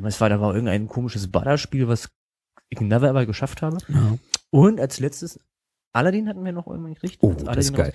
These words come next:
Speaker 1: raus-
Speaker 2: Oh.
Speaker 1: Aber da fand ich im, na, aber ich fand die Version
Speaker 2: Geile
Speaker 1: von,
Speaker 2: Grafik.
Speaker 1: von Nintendo echt besser.
Speaker 2: Echt?
Speaker 1: Ja.
Speaker 2: Ich hab mal
Speaker 1: Ich hab das im Kaufhaus immer gespielt.
Speaker 2: Ich wollte sagen, im
Speaker 1: Hier
Speaker 2: Kaufhaus
Speaker 1: Wochen,
Speaker 2: hat man das
Speaker 1: Wochen,
Speaker 2: immer
Speaker 1: Wochen.
Speaker 2: gesehen. Aladdin, das war
Speaker 1: Ja, bei uns
Speaker 2: super
Speaker 1: gab's immer, wenn
Speaker 2: damals.
Speaker 1: hier Wochen, Mutti, Muttis Wocheneinkauf gewesen,
Speaker 2: Ja,
Speaker 1: Kids
Speaker 2: ja.
Speaker 1: haben sich dann hingestellt vor die Konsole und haben gespielt,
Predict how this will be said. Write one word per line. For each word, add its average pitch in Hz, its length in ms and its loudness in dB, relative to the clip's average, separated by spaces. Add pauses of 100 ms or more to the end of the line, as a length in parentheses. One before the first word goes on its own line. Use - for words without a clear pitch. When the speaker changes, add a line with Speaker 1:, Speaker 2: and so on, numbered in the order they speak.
Speaker 1:
raus- 95 140 2
Speaker 2:
Oh. - 20 2
Speaker 1:
Aber 120 120 6
da 135 80 8
fand 143 200 6
ich 156 120 0
im, 147 140 0
na, 131 160 4
aber 117 120 4
ich 101 100 -2
fand 135 160 -2
die 131 100 0
Version 113 220 2
Speaker 2:
Geile 85 140 4
Speaker 1:
von, 131 120 2
Speaker 2:
Grafik. 127 220 -4
Speaker 1:
von 117 100 0
Nintendo 139 540 -4
echt - 280 -12
besser. - 380 -2 (680)
Speaker 2:
Echt? - 380 0 (100)
Speaker 1:
Ja. 92 400 -4 (260)
Speaker 2:
Ich 98 120 0
hab 92 80 4
mal 95 120 0 (220)
Speaker 1:
Ich - 160 0
hab - 80 2
das 127 160 2
im 120 100 -2
Kaufhaus 120 360 2
immer 123 200 -2
gespielt. 110 580 -6
Speaker 2:
Ich 98 60 -6
wollte 120 120 0
sagen, 139 180 2
im 143 60 -2
Speaker 1:
Hier 127 100 4
Speaker 2:
Kaufhaus 127 380 6
Speaker 1:
Wochen, 135 100 4
Speaker 2:
hat 120 80 -6
man 113 80 4
das 107 80 4
Speaker 1:
Wochen, 127 80 6
Speaker 2:
immer 110 120 4
Speaker 1:
Wochen. - 40 0
Speaker 2:
gesehen. 101 300 4
Aladdin, 117 400 0
das 92 200 -6
war - 140 -10
Speaker 1:
Ja, 127 140 0
bei 147 80 4
uns 160 160 6
Speaker 2:
super 170 160 6
Speaker 1:
gab's - 100 6
immer, 160 220 2
wenn 139 140 2
Speaker 2:
damals. 127 60 -2
Speaker 1:
hier 131 140 2
Wochen, 151 240 0
Mutti, 151 240 -4
Muttis 143 340 -4
Wocheneinkauf 170 580 -4
gewesen, 156 520 -8
Speaker 2:
Ja, 110 120 8
Speaker 1:
Kids 143 100 6
Speaker 2:
ja. 120 80 6
Speaker 1:
haben - 80 2
sich 143 100 -6
dann 143 140 -4
hingestellt 147 400 -4
vor 143 100 -6
die 139 80 -4
Konsole 131 420 -8
und 143 100 -8
haben 135 100 -8
gespielt, 113 340 -12